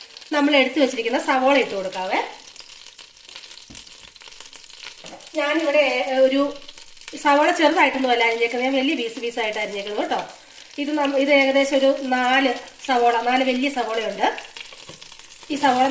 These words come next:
നമുക്ക് ഇതിനകത്തോട്ട് ഇട്ട് കൊടുക്കാം. ഇത് നന്നായിട്ടൊന്ന് വഴറ്റിയെടുക്കണേ. ഇനി നമുക്ക്, നമ്മൾ നല്ല നാല് ചെറിയ തക്കാളിക്കായാണേ, തക്കാളിക്ക,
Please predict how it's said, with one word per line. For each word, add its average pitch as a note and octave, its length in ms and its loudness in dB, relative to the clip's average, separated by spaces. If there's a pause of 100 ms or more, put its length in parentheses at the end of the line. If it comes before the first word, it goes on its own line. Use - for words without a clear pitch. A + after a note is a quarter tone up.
നമുക്ക് A#3+ 260 -2 (200)
ഇതിനകത്തോട്ട് A#3+ 500 -2 (200)
ഇട്ട് E4+ 140 -6
കൊടുക്കാം. F#3+ 320 -2 (760)
ഇത് C4 180 -8
നന്നായിട്ടൊന്ന് C4 520 2
വഴറ്റിയെടുക്കണേ. A3 580 -4 (2000)
ഇനി C#4+ 140 -2
നമുക്ക്, C4 380 2 (200)
നമ്മൾ B3 240 -4
നല്ല B3 280 -2
നാല് A#3+ 380 -2 (500)
ചെറിയ D#4 320 2
തക്കാളിക്കായാണേ, G#3 680 -6 (460)
തക്കാളിക്ക, B3 360 -2